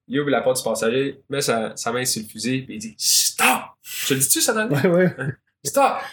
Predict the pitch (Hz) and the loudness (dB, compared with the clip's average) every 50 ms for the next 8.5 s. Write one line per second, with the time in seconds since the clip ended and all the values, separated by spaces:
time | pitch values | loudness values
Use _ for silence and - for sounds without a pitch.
0 | - _ _ - 143 156 196 196 196 - 202 196 175 139 139 131 127 156 165 165 | -18 _ _ -4 0 2 2 2 4 2 2 4 4 4 4 4 4 4 4 4
1 | - 117 135 147 143 135 - 127 123 139 143 139 139 120 113 117 - 120 113 110 | 2 2 2 4 4 4 2 2 2 4 2 2 2 -2 -4 -4 -4 -4 -4 -4
2 | 135 139 123 107 - - - 104 113 139 147 123 113 107 - 117 117 113 - - | -4 -4 -4 -4 -6 -4 -2 0 0 0 -2 -2 -4 -6 -4 -4 -2 0 0 -2
3 | 135 139 139 131 123 113 110 127 123 123 120 117 110 107 110 117 113 113 - - | 0 -4 -2 0 -2 -2 2 2 2 2 2 2 -2 0 0 0 0 0 -2 -2
4 | - 135 131 120 113 113 113 110 110 110 - 120 113 - 110 117 110 - 123 117 | 0 0 0 2 2 0 -2 -2 -4 -4 -4 -4 -2 0 0 0 0 0 0 0
5 | 117 113 - - - 139 131 127 127 - 120 117 123 123 123 113 107 - - 123 | 0 0 0 0 0 2 0 0 -2 -4 -6 -6 -6 -4 -4 -2 0 0 0 0
6 | 113 113 113 107 107 - 135 131 117 123 113 107 - 123 120 - - _ _ _ | -2 -8 -10 -8 -8 -8 -6 -6 -4 -4 -4 -2 -2 -4 -4 -4 -10 _ _ _
7 | _ _ _ _ _ _ _ _ _ _ _ _ _ _ - - - - - - | _ _ _ _ _ _ _ _ _ _ _ _ _ _ -12 -12 -12 -10 -10 -12
8 | - - _ _ - - 165 - - | -14 -14 _ _ -6 -4 -4 -4 -4